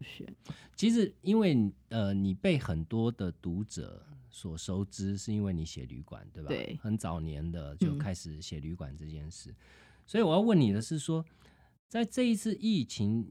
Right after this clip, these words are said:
Speaker 2: 你花这么长的时间环岛，那势必就大量的住宿嘛，
Speaker 1: 对，对。
Speaker 2: 对吧？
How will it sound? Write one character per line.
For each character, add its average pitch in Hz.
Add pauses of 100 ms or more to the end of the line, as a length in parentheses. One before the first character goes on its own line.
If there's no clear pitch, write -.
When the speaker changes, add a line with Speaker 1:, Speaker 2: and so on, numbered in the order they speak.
Speaker 2:
你 120
花 208
这 208
么 190 (120)
长 107
的 160
时 104
间 110
环 85
岛， 62
那 147
势 143
必 107
就 104
大 117
量 104
的 87
住 87
宿 -
嘛， 80
Speaker 1:
对， 165
对。 151
Speaker 2:
对 120
吧？ 85